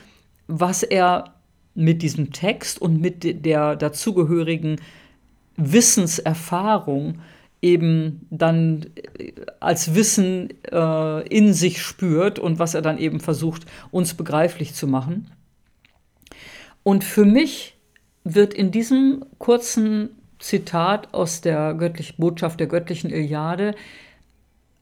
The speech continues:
äh, unser gesamtes gegenwärtiges Aufwach- und Aufwärts- und Aufstiegsstreben deutlich und ausgedrückt.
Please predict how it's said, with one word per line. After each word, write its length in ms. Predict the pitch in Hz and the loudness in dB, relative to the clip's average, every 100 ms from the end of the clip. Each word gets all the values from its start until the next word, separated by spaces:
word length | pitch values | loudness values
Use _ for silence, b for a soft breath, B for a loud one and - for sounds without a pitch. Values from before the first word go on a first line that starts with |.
| _ - | _ -4
äh, 320 | 190 180 175 165 - - _ _ - - - - | -2 0 -4 -8 -20 -20 _ _ -12 -10 -14 -4
unser 240 | - 202 190 | 4 6 8
gesamtes 880 | 180 175 233 269 247 233 - - 180 170 160 160 | 6 6 4 4 2 0 -2 -8 -6 -6 -4 -2
gegenwärtiges 1300 | 190 220 226 175 180 190 196 202 190 185 - - - | 0 2 2 2 0 0 -2 -2 0 -2 -4 -8 -4
Aufwach- 760 | - 190 208 - 156 180 - - | 0 2 0 -4 -2 -2 -4 -4
und 300 | 180 - - | -4 -2 0
Aufwärts- 1400 | 185 226 - - - 147 _ - 143 160 175 185 - - | 2 0 -4 -16 -18 -20 _ -4 2 2 2 -4 -8 -4
und 240 | 170 165 | -2 2
Aufstiegsstreben 1400 | 185 233 - - 180 165 - - 151 143 143 139 135 135 B B B B B B | 0 0 -4 -4 -4 -4 -10 -8 -4 -2 -2 -2 -4 -6 B B B B B B
deutlich 600 | 151 135 156 165 160 131 | 0 4 4 4 -2 -6
und 180 | - 156 | -6 -2
ausgedrückt. 880 | - 208 - 170 131 139 165 - | 0 0 -2 -6 -4 -4 -6 -10